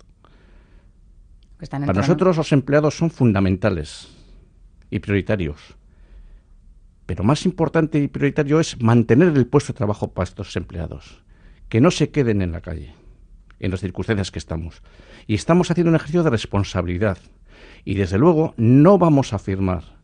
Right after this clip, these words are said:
Speaker 2: ningún convenio colectivo que suponga el no aplicar determinados aspectos de la reforma liberal que,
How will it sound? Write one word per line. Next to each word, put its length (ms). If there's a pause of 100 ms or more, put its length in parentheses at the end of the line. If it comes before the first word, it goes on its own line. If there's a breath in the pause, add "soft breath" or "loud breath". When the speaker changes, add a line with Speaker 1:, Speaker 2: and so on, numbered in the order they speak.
(520)
Speaker 2:
ningún 340
convenio 460
colectivo 520 (840 soft breath)
que 100
suponga 600 (1700)
el 260
no 180
aplicar 640 (220)
determinados 500
aspectos 360
de 60
la 60
reforma 240
liberal 260
que, 220